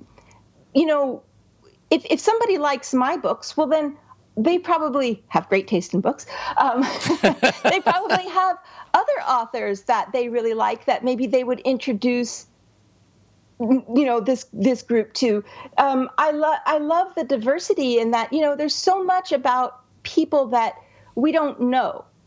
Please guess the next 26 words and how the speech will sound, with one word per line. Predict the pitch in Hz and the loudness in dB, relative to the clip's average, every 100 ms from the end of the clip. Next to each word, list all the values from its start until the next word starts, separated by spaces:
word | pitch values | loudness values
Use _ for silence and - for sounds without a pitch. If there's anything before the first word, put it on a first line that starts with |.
| _ - | _ 0
Um, | 247 240 220 214 202 _ _ _ _ _ _ _ - - _ _ _ 202 - | 2 2 0 -4 -6 _ _ _ _ _ _ _ -18 -18 _ _ _ -16 -2
in | 320 | 0
the | 302 | 0
sense | 294 320 302 | 0 -2 2
of, | 302 247 - _ - | 0 -2 -8 _ -2
okay, | 320 - 277 240 - _ _ - | -2 2 0 0 -10 _ _ -4
we | 247 311 | 0 2
got | 339 330 | 2 0
into | 320 - | -4 -4
the | |
subject | 311 311 269 285 | 0 0 -2 -2
of | 285 | -2
knitting, | 233 226 220 277 254 339 _ _ _ - | 0 0 0 -2 -4 -6 _ _ _ -2
and | 294 302 | 0 2
you | 302 | 0
find | 339 339 330 | 0 0 0
out | 311 302 | 0 2
that | 277 | 0
in | 302 | 0
this | 302 285 | -2 -4
group | - 320 330 | -2 0 0
there | - 285 | 0 0
are | 269 262 247 | 2 0 0
some | 247 269 | 0 0
amazing | 247 254 254 262 294 349 370 285 240 226 | 2 2 2 0 0 -2 0 0 0 0
knitters | 196 196 294 - | 0 -2 -4 -8